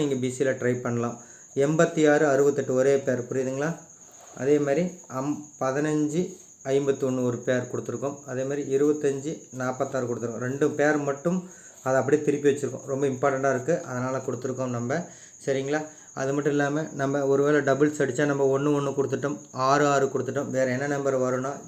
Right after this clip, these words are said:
ஜீரோ ஜீரோ வரும், மூணு மூணு வரும். சரிங்களா? அந்த காம்பினேஷன்ல ஜீரோ ஒண்ணு பேர் பண்ணியிருக்கேன். ஒரு எக்ஸாம்பிளுக்கு நான் இப்ப சொல்றேன் அப்படின்னா, உங்களுக்கு வந்து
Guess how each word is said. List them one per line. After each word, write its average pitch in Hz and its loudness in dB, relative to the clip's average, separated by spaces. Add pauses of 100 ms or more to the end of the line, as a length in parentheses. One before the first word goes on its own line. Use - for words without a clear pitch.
(120)
ஜீரோ 143 2 (120)
ஜீரோ 135 2 (120)
வரும், 143 0 (400)
மூணு 143 2
மூணு 131 0
வரும். 120 -2 (100)
சரிங்களா? 127 -4
அந்த 123 -6 (100)
காம்பினேஷன்ல 131 -6 (500)
ஜீரோ 151 6
ஒண்ணு 139 0
பேர் 135 0
பண்ணியிருக்கேன். 127 -4
ஒரு 123 -4
எக்ஸாம்பிளுக்கு 139 0
நான் 131 -2
இப்ப 123 -6
சொல்றேன் 131 0
அப்படின்னா, 127 -4 (500)
உங்களுக்கு 139 4
வந்து 147 6